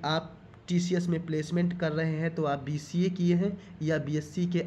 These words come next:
आईटी से हैं, सीएस से हैं, maths से हैं, extra, extra, extra, तो आप इसमें eligible हैं। चलो, टीसीएस Ignite है, क्या है, कैसे है, आपको जब हमारे यहाँ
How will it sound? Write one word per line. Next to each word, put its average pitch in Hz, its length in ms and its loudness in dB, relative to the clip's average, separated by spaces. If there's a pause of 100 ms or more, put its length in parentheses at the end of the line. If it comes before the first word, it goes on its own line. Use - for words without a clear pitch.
आईटी 143 380 -2
से 175 180 0
हैं, 175 180 0
सीएस 175 500 -4
से 165 120 0
हैं, 170 180 0
maths 139 400 -2
से 170 200 -2
हैं, 170 200 0 (500)
extra, 185 340 0
extra, 175 340 -2
extra, - 400 -12 (1300)
तो 202 100 6
आप 175 220 4
इसमें - 300 -2
eligible 135 500 -6
हैं। - 180 -18 (460)
चलो, 147 200 -2 (1400)
टीसीएस 277 520 -2
Ignite 170 460 4
है, 247 140 0 (340)
क्या 196 160 4
है, 214 200 4
कैसे 208 420 2
है, 208 200 -2 (400)
आपको 165 720 0 (540)
जब 170 140 4
हमारे 143 320 0
यहाँ 143 440 -4